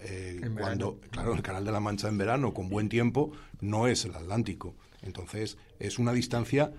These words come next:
Speaker 1: relativamente muy próxima, tan próxima como las que recorrían en el Mediterráneo. También hay en el Mediterráneo tremendas tormentas que hunden barcos.
Speaker 2: De hecho, hay un, un fa-,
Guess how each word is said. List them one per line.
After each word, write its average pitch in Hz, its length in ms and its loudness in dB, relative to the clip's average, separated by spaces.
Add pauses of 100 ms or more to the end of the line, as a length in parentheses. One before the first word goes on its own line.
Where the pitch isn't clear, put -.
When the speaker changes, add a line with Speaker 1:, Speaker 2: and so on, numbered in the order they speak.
(100)
Speaker 1:
relativamente 101 760 2
muy 113 220 6
próxima, 92 560 -4 (320)
tan 101 160 -6
próxima 107 500 0
como 120 200 4
las 98 120 0
que - 120 -8
recorrían 95 400 -6
en 90 80 -4
el 87 80 -8
Mediterráneo. 87 580 -6 (220)
También 107 400 0
hay 95 260 2
en 92 80 -4
el 90 80 -6
Mediterráneo 92 580 -2
tremendas 95 460 -2
tormentas 110 540 0
que 117 120 2
hunden 90 280 -2
barcos. - 480 -6
Speaker 2:
De 147 160 6
hecho, 196 340 8
hay 147 160 8
un, 202 80 10
un 131 400 4
fa-, 131 180 4